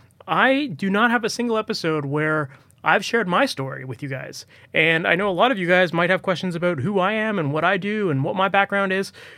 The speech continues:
So for this episode, I decided to switch it up, and I was recently on the Recording Studio Rockstars podcast with Lij Shaw.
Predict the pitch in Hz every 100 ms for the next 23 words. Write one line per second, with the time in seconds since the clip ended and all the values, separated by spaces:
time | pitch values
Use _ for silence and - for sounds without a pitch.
0 | - - - 233 - _ _ _ _ _
1 | _ - 202 339 - 214 185 185 175 175
2 | - _ _ - 220 196 - 208 196 151
3 | - 240 214 170 - _ - - _ _
4 | 190 196 202 196 - - 208 226 170 233
5 | 302 - 339 285 294 - 185 185 180 180
6 | 180 - - - 156 147 139 - 214 233
7 | 220 214 196 180 143 151 170 - 160 139
8 | 135 - 139 - 135 131 - - 139 135
9 | 160 165 165 - 156 143